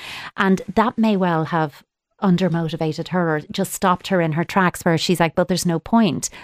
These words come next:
Look at these results." And she's almost given up on herself. There are two weeks to go. So instead of saying only two weeks, let's focus on what can be done in two weeks. Quite a lot can be done in two weeks. I'm wondering if it would be helpful if she hasn't done it already.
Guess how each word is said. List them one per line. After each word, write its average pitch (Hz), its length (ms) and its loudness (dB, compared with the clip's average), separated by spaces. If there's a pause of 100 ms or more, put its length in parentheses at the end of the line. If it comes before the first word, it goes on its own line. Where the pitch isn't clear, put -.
Look 202 160 0
at 190 100 0
these 220 260 2
results." 165 500 -2
And 175 120 -2
she's 185 160 -4
almost 180 320 0
given 170 220 0
up 165 160 -2
on 160 100 0
herself. 156 440 0 (840)
There 180 120 6
are 185 160 4
two 196 220 0
weeks 180 240 2
to - 60 -10
go. 156 160 4
So 156 160 -2
instead 175 260 0
of 175 60 -2
saying 170 260 0
only 170 340 2
two 175 180 -2
weeks, 180 280 0
let's 160 160 0
focus - 300 0
on 156 100 0
what 151 160 2
can 165 240 0
be 156 120 0
done 135 200 0
in 131 120 -2
two - 180 -4
weeks. - 280 -8 (300)
Quite 202 220 0
a 175 40 2
lot 135 180 0
can 143 120 -6
be 135 80 -2
done 135 220 -2
in 123 80 -2
two 123 160 -4
weeks. - 260 -6 (420)
I'm 214 160 6
wondering 262 380 4
if 190 140 0
it - 80 -2
would 170 100 -2
be 170 100 0
helpful 165 360 0
if 160 80 -4
she 180 140 -4
hasn't 190 420 2
done 156 160 0
it 147 100 -6
already. 156 560 0